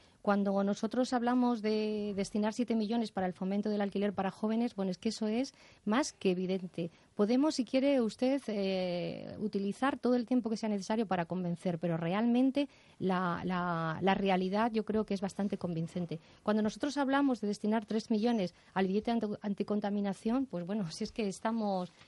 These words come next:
eh, es que, eh, la, la, la, como digo, la, la realidad es lo que da los argumentos. O el bono social para, para del, del transporte, eh, doce millones de euros destinados al bono social.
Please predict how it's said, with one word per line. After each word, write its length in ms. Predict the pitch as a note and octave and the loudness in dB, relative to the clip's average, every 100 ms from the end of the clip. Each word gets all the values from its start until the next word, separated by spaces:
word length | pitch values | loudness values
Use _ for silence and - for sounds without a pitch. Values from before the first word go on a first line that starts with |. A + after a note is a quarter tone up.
| - | -12
eh, 480 | G3 F#3+ F#3 F3+ F#3+ G3+ G#3 G#3+ G3 F#3+ G3 F#3+ | -6 -6 -6 -8 -8 -8 -6 -6 -6 -6 -8 -6
es 140 | G#3+ | -8
que, 1120 | - A3+ A3 G#3 F#3+ E3+ D3+ D3+ B2+ D3+ C#3 E3 | -2 -2 0 -2 -4 -4 -8 -10 -10 -12 -10 -8
eh, 40 | |
la, 220 | F#3 E3 | -6 -4
la, 180 | E3+ E3+ | -2 -2
la, 240 | F3+ E3 | -2 -4
como 220 | E3+ F#3+ F#3+ | -4 -4 -2
digo, 220 | G3+ G#3+ | -2 0
la, 180 | G3 F#3+ | -2 -2
la 120 | F#3 | -2
realidad 520 | F#3 F3+ F#3 G3 G3 - - - | 0 -2 0 -2 -4 -10 -20 -6
es 160 | G3+ G#3 | -4 0
lo 140 | F#3+ | 0
que 120 | F#3+ | 0
da 180 | F#3+ G3 | 0 0
los 280 | G3 G3+ - | 0 -2 -2
argumentos. 540 | F3 F3 F3 E3+ E3 - - | -2 0 0 -2 -6 -12 -2
O 120 | G#3+ A3 | 4 4
el 60 | |
bono 220 | A3+ C4+ | 4 2
social 500 | C#4+ B3 - A#3+ A#3+ A3+ | 2 -2 0 0 0 0
para, 440 | G#3 G3 F#3+ E3+ | 0 0 0 -2
para 260 | F#3 F#3+ F3+ | 0 0 0
del, 240 | F3+ F#3 F3+ | 0 -2 0
del 180 | F#3 F3 | -4 -2
transporte, 640 | F3 - - A3 - E3+ - - - | -4 -4 -4 -2 -2 -4 -6 -20 -4
eh, 100 | F#3+ | 0
doce 280 | A3+ - C4 | 0 2 2
millones 440 | A3+ A3+ A#3+ A3+ | 2 2 0 0
de 60 | G#3 | 0
euros 240 | A3 A3+ | 0 -2
destinados 460 | G3+ - G3 A3 A3 | -6 -4 -4 -2 -4
al 80 | F#3 | -2
bono 200 | G#3 G#3 | -4 -4
social. 420 | F3+ - G#3 | -6 -2 0